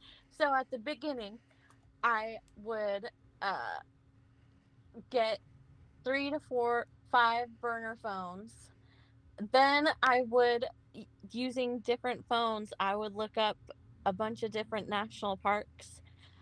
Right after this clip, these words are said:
I would try to figure out where to rent a dirt bike or something. And then I'd hire people to pretend, like,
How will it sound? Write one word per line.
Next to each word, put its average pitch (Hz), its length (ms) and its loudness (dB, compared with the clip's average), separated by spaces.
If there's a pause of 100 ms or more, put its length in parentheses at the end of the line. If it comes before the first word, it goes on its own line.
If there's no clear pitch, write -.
(220)
I 180 140 6
would 175 180 -2 (280)
try 233 240 4
to 220 80 -6
figure 226 360 -2
out 214 240 0
where 208 480 -2 (220)
to 185 480 -2
rent 220 400 -6
a 196 60 -4
dirt 214 320 -2
bike 226 260 2
or 214 120 -2
something. 226 600 -4 (540)
And 220 220 6
then 220 460 2 (240)
I'd 220 220 4
hire 240 440 2
people 202 600 -2 (600)
to 226 360 2 (160)
pretend, 240 600 -2
like, 202 340 2